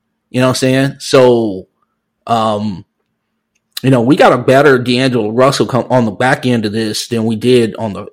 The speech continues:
the first iteration. So if your backcourt is gonna be six five, six six with Jalen Hood-Schifino, and also keep in mind, Jalen Hood-Schifino is a stout two hundred and fifteen pounds.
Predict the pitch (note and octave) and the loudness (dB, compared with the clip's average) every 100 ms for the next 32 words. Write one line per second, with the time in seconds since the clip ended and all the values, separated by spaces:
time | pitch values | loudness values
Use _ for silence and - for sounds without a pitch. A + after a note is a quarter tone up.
0 | - A2 - B2+ B2 B2 A#2+ A#2 C#3+ - | -6 -4 0 0 0 -2 0 2 2 0
1 | - _ _ _ _ _ _ _ _ _ | -8 _ _ _ _ _ _ _ _ _
2 | _ _ _ _ _ _ _ _ _ - | _ _ _ _ _ _ _ _ _ 2
3 | E3 C#3+ B2+ - _ _ _ - F3 F#3+ | 6 6 4 -4 _ _ _ 4 4 4
4 | D3 E3+ C#3 D#3 F#3 - D#3+ C3+ A2+ - | 0 0 4 4 2 2 4 4 2 -6
5 | _ _ C#3+ C3+ D3+ C3 B2 - E3 D3+ | _ _ 0 2 2 2 -2 -2 -2 -2
6 | - D3 C3+ B2 C#3 A#2 - D3+ C#3 - | 2 4 4 2 0 0 2 2 2 0
7 | A2 B2+ B2+ A#2+ C3 A#2 A2+ - D3+ B2+ | 0 2 0 2 2 2 -4 -2 0 2
8 | A2+ - C3+ C#3+ - D#3 C3 G#3 D#3+ D3+ | 0 0 2 4 4 2 2 0 2 2
9 | G3 E3+ B2+ A2 A2+ D3+ A3+ B3+ G3+ F3+ | 2 2 2 -4 -4 2 2 2 2 2
10 | F#3 C3+ B2+ E3+ D3 B2+ G#2 - _ _ | 2 0 -2 0 2 2 0 -8 _ _
11 | _ _ D3+ C#3 - C3+ C3 - - D3 | _ _ 2 2 0 0 0 -2 -4 0
12 | D#3 C#3 - - D3 C#3 C3 - A#2 - | 2 0 0 0 2 4 0 -2 -6 -2
13 | A#2 - G2+ A#2 G#2 D2+ _ _ | -4 -4 -6 -6 -8 -10 _ _